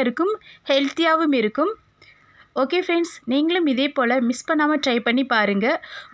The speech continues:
முக்கியமா இது நல்லா ஆறுன பிறகு சாப்பிடணும். அப்பதான் நமக்கு நல்லா கிறிஸ்பியா இருக்குங்க. சூடா சாப்பிட்டீங்கன்னா சவுக்கு சவுக்குன்னு இருக்கும். இதை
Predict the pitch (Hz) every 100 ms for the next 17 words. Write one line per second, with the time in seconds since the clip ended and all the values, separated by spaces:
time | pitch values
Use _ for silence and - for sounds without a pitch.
0 | 247 294 359 359 339 349 - 254 226 262
1 | 269 240 254 302 302 262 302 359 349 254
2 | 233 277 - 269 233 254 220 208 - -
3 | - 247 311 320 359 302 240 233 285 254
4 | 240 302 - 277 - - 339 320 262 254
5 | 220 233 349 - - - - 339 359 349
6 | 339 311 254 - 254 226 269 440 - 311
7 | 349 370 330 262 262 277 240 220 254 392
8 | - - - - _ _ _ 302 277